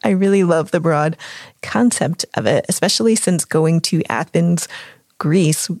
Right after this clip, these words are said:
which is the birthplace of Stoicism. This is something that I'm much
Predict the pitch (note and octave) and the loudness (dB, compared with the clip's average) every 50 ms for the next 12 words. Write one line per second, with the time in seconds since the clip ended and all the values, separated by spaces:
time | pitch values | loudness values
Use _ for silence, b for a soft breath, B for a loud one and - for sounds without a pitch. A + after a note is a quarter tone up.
0 | - _ - D3+ E3 - - E3 D3+ D3+ - - - E3 E3+ E3+ - - - D#3+ | -8 _ -2 0 0 0 0 0 -2 -2 -2 -2 0 0 0 0 -2 -2 -2 -2
1 | E3+ - - D#3+ - - - - C3+ D#3 F3+ - D#3 D3+ - D#3 C#3 G#2 C#3+ D3 | 0 -2 -2 -4 -4 -2 -2 0 0 0 0 0 -2 0 0 0 0 0 0 0
2 | D#3+ F#3 - F#3 F3 - F3+ F#3+ F#3 - F#3+ F#3+ D#3+ D#3 D3 - - - D3+ D#3 | 0 0 0 0 0 2 0 2 2 2 2 2 2 0 0 0 -2 -2 -2 -4
3 | B B B B B B B B - F#3 F#3 F3+ F#3 G3 F#3+ - - - | B B B B B B B B 0 2 4 4 4 2 0 -2 -6 -8